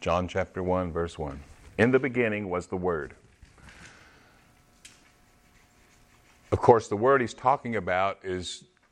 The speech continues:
not exactly like how a lot of us think of word, because we're just thinking of something spelled or a sound coming out of the mouth. But he said, "In the beginning was the Word,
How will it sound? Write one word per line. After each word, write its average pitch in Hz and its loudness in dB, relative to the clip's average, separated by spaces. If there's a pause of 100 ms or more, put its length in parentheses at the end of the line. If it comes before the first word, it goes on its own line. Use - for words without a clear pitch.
(720)
not 113 2
exactly 110 -4
like 101 0
how 95 0
a - 0
lot 95 2
of 90 -4
us 95 -2 (220)
think 101 -4
of 80 -6 (300)
word, 92 2
because 85 -8
we're 92 -6
just 85 -10
thinking 92 -2
of 80 0 (160)
something 85 -6
spelled 92 2
or 76 -2 (1500)
a - -4
sound 107 4
coming 92 -8
out 85 -4
of 78 -8
the 76 -12
mouth. 101 -2
But 90 -2
he 92 -2
said, 98 -2
"In 123 -2
the 120 -2
beginning 117 0
was 101 2
the 98 0
Word, 98 0